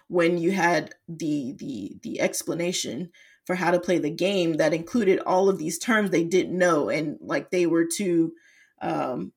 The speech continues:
they didn't wanna be the person to be like, "I don't know what that means." And everyone else is just like, "Yeah, I get it. I get it." So you wanna be really conscious of your playtesters because they may not,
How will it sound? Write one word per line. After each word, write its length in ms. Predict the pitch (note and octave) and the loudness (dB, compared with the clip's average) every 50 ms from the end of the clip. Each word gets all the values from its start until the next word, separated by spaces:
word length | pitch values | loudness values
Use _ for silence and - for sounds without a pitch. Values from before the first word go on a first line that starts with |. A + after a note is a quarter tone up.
| _ - | _ 2
they 100 | G#3 E3+ | 4 6
didn't 240 | F3+ G#3+ A3+ G#3 | 6 6 6 6
wanna 180 | G3+ F#3+ F#3+ F#3+ | 4 4 4 4
be 140 | F3+ G3 F#3+ | 2 2 0
the 100 | F3 F3+ | -2 -2
person 380 | - A3 G#3+ A#3+ - - E3 | 0 2 2 2 2 0 -2
to 80 | F3 E3 | -2 -2
be 140 | E3+ F3 F3 | 2 2 4
like, 280 | E3 D#3+ D#3+ D#3+ - - - | 4 4 2 2 0 -6 -12
"I 200 | F3+ G3 A3 A#3 | -10 -8 -6 -4
don't 160 | A#3+ A3+ G#3 | -4 -2 -2
know 100 | A3 A3+ | -2 -2
what 100 | G#3+ - | -2 -2
that 220 | G#3+ G3 - F3+ | -4 -6 -4 -2
means." 340 | G#3+ C4+ C#4 A#3 F3+ D#3 D3 | -2 0 0 0 -2 -2 -4
And 100 | D#3 E3+ | -2 -2
everyone 300 | E3+ E3+ F#3+ F3+ F3 E3 | -2 -2 -2 -2 -2 -2
else 240 | E3+ F#3+ G3 G3 - | -2 -2 -4 -4 -6
is 160 | F3+ E3+ - | -6 -6 -6
just 160 | D3+ D#3+ - | -8 -8 -4
like, 200 | F3 F#3 F3+ F3+ - - - _ | -2 -4 -4 -4 -8 -20 -20 _
"Yeah, 260 | - C#4+ D4 G#3+ D3 | 2 4 4 4 4
I 60 | D3 F3+ | 0 -2
get 240 | E3+ - B3+ B3 | -2 -2 -2 -2
it. 140 | F3 - - _ _ | -2 -4 -8 _ _
I 60 | F#3+ | -12
get 220 | F3 A3 A#3+ A3+ - | -6 -2 -2 -4 -4
it." 120 | - - _ _ _ _ - - - _ | -6 -14 _ _ _ _ -20 -20 -14 _
So 400 | - - G#3 G3+ F#3+ E3+ C#3+ - | 0 2 4 6 6 4 4 0
you 480 | - - F#3+ G#3 G#3 G#3 G3 - - - | -4 -6 -4 -2 -2 0 -2 -4 -6 -6
wanna 280 | - G3 G#3 A3 B3+ A#3+ | -4 -4 -2 0 0 0
be 160 | G3+ A3+ G#3 | 0 0 -2
really 360 | F#3+ E3+ E3+ G#3+ A3+ A3+ G#3+ | -2 -2 -4 -4 -2 -2 -4
conscious 680 | F#3+ - - F#3+ F3+ E3+ E3+ E3 - D#3+ D#3 D3+ - - - - | -4 -6 -8 -6 -4 -4 -4 -4 -4 -4 -4 -4 -6 -8 -8 -4
of 180 | - E3 D3+ - | -4 -4 -4 0
your 200 | - E3 E3 E3+ | 0 0 0 0
playtesters 800 | - - F3 E3+ E3+ E3+ - E3 E3 - - - G3 G3 E3+ F3 | -2 0 0 0 0 0 -2 -6 -6 -8 -8 -8 -8 -8 -8 -8
because 260 | - - - F#3 D#3 | -12 -6 -4 -4 -2
they 140 | D#3+ E3 E3 | -2 -2 -2
may 260 | F3 E3 D#3+ E3+ F3 | -2 -2 -2 -2 -2
not, 380 | F3 E3 D#3 D#3+ E3 D#3+ - | -2 -2 0 0 0 -2 -2